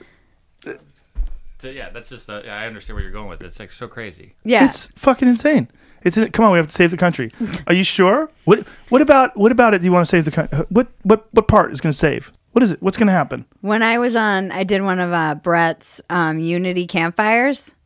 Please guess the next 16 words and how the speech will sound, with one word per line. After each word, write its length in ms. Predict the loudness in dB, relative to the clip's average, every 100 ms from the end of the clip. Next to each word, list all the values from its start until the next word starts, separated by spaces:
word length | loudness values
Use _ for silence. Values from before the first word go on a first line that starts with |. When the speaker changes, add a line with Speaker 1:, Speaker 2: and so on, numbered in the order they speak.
| _
Speaker 2:
And 280 | -4 -2 0
Speaker 3:
Oh, 60 | 2
did 180 | 0
you? 120 | 0 -2
Speaker 2:
Yeah, 440 | 2 2 0 -4 -2 -2
and, 300 | -2 -4 -8 _ _ _ _ -2
you 80 | 2
know, 80 | 4
I 140 | 4
was 100 | 4
asking, 440 | 2 0 -2 -8 -6
I, 160 | -6 -2
I 40 | 0
was 140 | 2
like, 160 | 2 4
"Everyone 760 | 2 2 2 2 2 0 -4